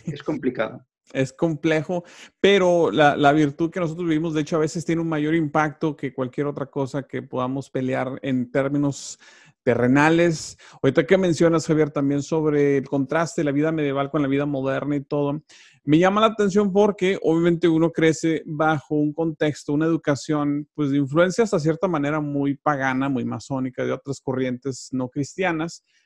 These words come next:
Speaker 2: y te pintan ese mundo medieval como un mundo oscurantista, un mundo malvado, pero cuando empiezas a, a ver la verdad, cuando empiezas a investigar, te das cuenta que era, obviamente, todo lo contrario, no era idílico porque no existe la perfección más que en el cielo, pero,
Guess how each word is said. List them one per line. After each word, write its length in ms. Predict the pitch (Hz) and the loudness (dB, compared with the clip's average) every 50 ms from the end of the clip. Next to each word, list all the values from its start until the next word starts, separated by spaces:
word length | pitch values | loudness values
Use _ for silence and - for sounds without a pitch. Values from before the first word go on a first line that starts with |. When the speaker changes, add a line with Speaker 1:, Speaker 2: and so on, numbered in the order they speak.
| _ _ _ _ _ _ _ _ _ _ - | _ _ _ _ _ _ _ _ _ _ -4
Speaker 2:
y 60 | 165 | -4
te 220 | 156 - 185 175 175 | 0 2 2 2 2
pintan 640 | 175 _ - - 226 233 233 220 208 233 214 208 | 0 _ 2 4 6 6 6 6 4 4 2 2
ese 180 | 214 208 - 226 | 0 0 0 0
mundo 320 | 208 190 190 190 196 196 | 0 0 -2 -2 -2 -2
medieval 460 | 196 196 190 170 160 151 151 151 151 - | -2 -2 -2 -2 0 0 0 0 -2 -2
como 260 | - 175 165 160 160 | -4 -4 -2 -2 -2
un 160 | 160 165 165 | 0 0 0
mundo 320 | 160 165 170 170 170 165 170 | 0 0 0 -2 0 -2 -2
oscurantista, 840 | 156 - - - 151 139 131 139 131 _ - 180 175 - - - 160 | -2 -4 -4 -4 -2 -2 -2 -4 -6 _ -10 -12 -12 -10 -8 -8 -6
un 100 | 156 151 | -4 -4
mundo 360 | 147 147 147 151 156 151 156 151 | -4 -2 -4 -4 -4 -4 -4 -4
malvado, 1120 | 147 143 127 123 123 123 123 131 151 151 160 151 147 147 139 143 143 151 165 170 165 _ | -4 -4 -4 -4 -4 -4 -2 -2 0 0 2 2 2 0 0 0 -2 -2 -2 -6 -8 _
pero 240 | - 147 143 139 135 | -4 -2 -2 -2 -4
cuando 200 | - 151 156 160 | -4 -4 -2 -2
empiezas 440 | 156 151 - 165 - 226 226 220 - | -4 0 -2 0 2 2 0 2 2
a, 320 | 226 214 196 165 151 135 127 | 2 4 4 4 2 2 0
a 560 | 120 120 - - - - _ _ _ - - | -2 -6 -10 -14 -18 -20 _ _ _ -4 -2
ver 100 | 180 208 | -2 2
la 60 | 262 262 | 4 4
verdad, 480 | 220 175 147 131 139 135 143 160 208 208 - | 4 4 4 2 2 0 0 -2 -4 -6 -8
cuando 160 | - 147 135 | -8 -8 -4
empiezas 220 | 143 170 160 175 | -2 -4 -2 -2
a 20 | 196 | -2
investigar, 520 | 185 175 151 - - 143 147 156 160 165 _ _ _ _ _ _ _ | -2 -2 -4 -4 -4 -2 0 0 0 -2 _ _ _ _ _ _ _
te 100 | - 156 | -2 0
das 160 | 185 262 269 - | 2 2 2 2
cuenta 300 | - 302 277 - 311 285 | 0 0 2 2 0 -2
que 80 | - 254 | 0 2
era, 280 | 254 285 294 269 - - | 2 4 4 2 2 4
obviamente, 520 | - 233 269 269 254 262 277 254 - 285 | 4 6 6 6 6 4 4 2 0 -2
todo 200 | 208 - 214 226 240 | 0 2 2 2 2
lo 120 | 226 214 | 2 -2
contrario, 420 | - 185 175 147 202 247 277 240 175 | -2 -2 -2 2 2 2 4 4 4
no 140 | 165 170 | 4 4
era 100 | 170 170 | 4 4
idílico 520 | 165 160 151 151 165 170 180 190 - 202 196 | 4 4 4 2 2 0 0 -2 -2 -4 -4
porque 240 | - 160 139 - 143 | -4 -4 -4 -2 0
no 100 | 135 147 | 0 0
existe 320 | 156 - - 175 170 - | -2 -2 -4 -4 -2 -2
la 100 | 165 165 | -4 -4
perfección 400 | 160 151 139 143 135 123 - 151 | -4 -2 -2 -2 -2 -2 -2 -2
más 200 | 151 151 143 - | -2 -2 -4 -4
que 80 | - 131 | -4 -4
en 60 | 123 | -2
el 100 | 123 123 | -2 -4
cielo, 440 | 120 - 208 202 180 143 143 143 _ - | -2 2 2 2 4 2 0 -2 _ 2
pero, 460 | 220 240 285 302 285 233 214 240 - | 4 6 6 6 6 4 2 0 -4